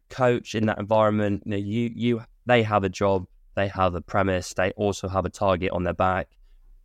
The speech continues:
They've got a short window in this contract. So emotionally supporting a young player is not on their high agenda. So, and that's, in my opinion, ludicrous,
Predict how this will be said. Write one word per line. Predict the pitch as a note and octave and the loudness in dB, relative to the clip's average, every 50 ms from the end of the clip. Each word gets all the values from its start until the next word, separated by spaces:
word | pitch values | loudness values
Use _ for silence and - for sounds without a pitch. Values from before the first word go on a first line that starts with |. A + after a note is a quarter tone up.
| _ _ - | _ _ 0
They've | G#2 G2 F#2+ F#2 | 0 0 0 0
got | - - - | -2 -6 -6
a | - | -6
short | - - - G2+ G2 F2 | -6 -4 -2 -2 -2 0
window | - G2 F#2 F#2 F#2 F#2 F2+ F2+ | 0 0 0 2 2 2 2 2
in | F2+ F2+ F2+ | 0 0 -2
this | F2+ - | -4 -2
contract. | - G#2+ G#2 G#2 F#2 - A2+ G#2 G2 - - - - - - - - - - | 0 0 0 0 2 2 2 2 2 0 -4 -8 -20 -20 -20 -20 -20 -20 -12
So | - - G#2+ G#2 G2+ G2 F#2+ F#2+ - - - _ _ - - _ - - - - - - - - - - - - _ - | -4 0 2 4 4 2 2 -2 -4 -10 -18 _ _ -20 -20 _ -20 -20 -20 -20 -20 -20 -20 -20 -20 -20 -20 -12 _ -4
emotionally | G#2+ G#2 A2+ A2 G#2+ A2 A2+ G#2+ - - A2+ G#2+ G#2 G2 F#2 | 0 2 2 4 6 6 6 4 2 0 0 0 2 0 -2
supporting | - - F#2+ - - A2 G#2 G2 - - G2+ F#2+ F#2+ F#2 F#2 F2+ - - | -4 -6 -8 -6 -4 -2 -2 -2 -2 -2 -2 -2 0 -2 -4 -4 -2 -2
a | G2 | -2
young | G2 G2 F#2 F2+ F#2+ F#2 | 0 2 0 0 0 -2
player | - - A#2+ B2 A#2+ G#2 - - - D#2 A2+ A#2+ - - - - _ _ _ _ - - - | -2 0 2 2 2 2 0 -2 -2 -4 -4 -6 -10 -20 -20 -20 _ _ _ _ -10 -4 -2
is | A2 G2 F#2 | -2 0 0
not | G#2 G2+ F2 D2 | 0 0 0 0
on | F2 F2+ | -2 -4
their | F2 E2+ | -4 -4
high | E2+ F#2 F2 E2+ | -2 -2 0 0
agenda. | E2+ E2+ - - - - - - - - - _ _ _ - | 0 -2 -4 -6 -8 -8 -10 -12 -14 -16 -20 _ _ _ -6
So, | - - G#2+ G#2 G#2+ - - - _ _ _ _ _ - - - - - - - - - - _ - | 0 2 2 2 2 0 -6 -14 _ _ _ _ _ -20 -20 -20 -20 -20 -20 -20 -20 -20 -20 _ -6
and | - A2+ G#2 G#2 G2 | -2 -2 0 2 2
that's, | G#2+ - - - - - - - - - - - - - - - - - _ _ _ - - _ _ _ - - _ - | 2 2 0 -4 -12 -12 -12 -14 -16 -20 -20 -20 -20 -20 -20 -20 -20 -20 _ _ _ -20 -20 _ _ _ -20 -14 _ -4
in | A2+ G#2 | 0 2
my | G#2+ A2+ A2+ | 4 4 4
opinion, | A2 - - A2+ A2 G#2+ G#2+ G#2+ G#2 G2 | 2 2 -2 -4 -2 0 0 0 0 0
ludicrous, | G#2+ A#2 A#2+ A2 G2 - F2+ B1 - - - | 0 0 0 0 -4 -6 -8 -10 -10 -14 -18